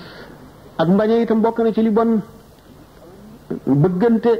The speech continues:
lañ santaane, rawatina jullit ñi, rawatina taalibe yi ci biir jullit ñi. Ndax li ñu bokk day lu kenn amul, kon war nañoo boole seen bopp benn. Kenn ku nekk sa bopp daanaka xaw na laa war a gën a gënal sa morom. Li nga xam ne, eh, sallallahu alayhi wa sallam noonu la defoon sahaaba yi,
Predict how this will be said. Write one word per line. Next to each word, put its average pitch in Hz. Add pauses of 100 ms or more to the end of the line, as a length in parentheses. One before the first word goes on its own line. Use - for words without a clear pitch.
(540)
lañ 143
santaane, 143
rawatina 156
jullit 180
ñi, 190
rawatina 170
taalibe 131
yi 127
ci 139
biir 131
jullit 110
ñi. 101 (600)
Ndax -
li 175
ñu 202
bokk 208 (300)
day 147
lu 143
kenn 139
amul, 113
kon 160 (480)
war 117
nañoo 113
boole 110
seen 117
bopp 107 (340)
benn. 92 (380)
Kenn 117
ku -
nekk 175 (480)
sa 131
bopp 117
daanaka 131
xaw 120
na 120
laa 110
war 113
a 107
gën 117
a -
gënal 104
sa 117
morom. 104 (340)
Li 214
nga 202
xam 160
ne, 147
eh, 131 (400)
sallallahu - (180)
alayhi 123
wa 123
sallam 123
noonu 120
la 117
defoon 117
sahaaba 110
yi, 120